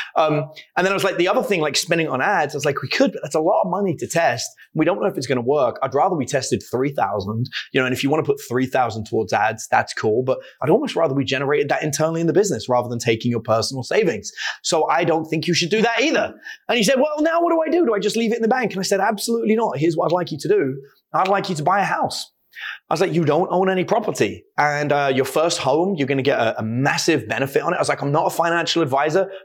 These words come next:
Please run this by whatever financial advisor you recommend." I was like, "But I can tell you an area of Texas that I believe is gonna increase in value." Disclaimer, it's where we are. And, uh, I have not only been proven right countless times,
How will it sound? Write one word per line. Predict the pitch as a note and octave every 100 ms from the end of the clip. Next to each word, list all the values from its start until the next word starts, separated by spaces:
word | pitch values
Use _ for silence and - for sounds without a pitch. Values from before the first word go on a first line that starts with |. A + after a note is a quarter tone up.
| -
Please | D#3 F3 F3+ B2
run | D3 D#3
this | D3
by | D3 C3+ C#3 B2+ -
whatever | B2+ D3 C3+
financial | B2+ C3+ C3+ - B2+
advisor | A2+ B2+ C3+ B2+
you | B2
recommend." | B2 C#3+ G3 D#3+
I | - - -
was | -
like, | B2+
"But | C#3
I | C#3
can | - D3
tell | - C#3+
you | F3
an | F#3 -
area | C3 D3+ E3 D3+
of | C3
Texas | - C3 - B2+ B2+
that |
I | - B2+
believe | C3+ C3+ C3 B2+ - -
is | A2
gonna | C#3 C3+
increase | A#2+ C3 A2+
in | B2+
value." | G#2+ G#2+ B2 D3 E3 - - - _ -
Disclaimer, | F2+ - B2 B2+ C3+ D3 C#3+
it's | A#2 G2+
where | A2 B2 B2+
we | B2+ B2
are. | C3+ A2 B2 D#3 - _ B2+
And, | B2 B2 A#2+
uh, | A#2 A#2 A#2
I | A#2 A#2
have | A2 G#2 -
not | D3+ D#3
only | E3 D#3
been | C#3
proven | C3+ C#3+ C3 C3
right | A#2+ A#2+ -
countless | - C#3 C3 G#2
times, | B2+ C#3+ F3+ F#3+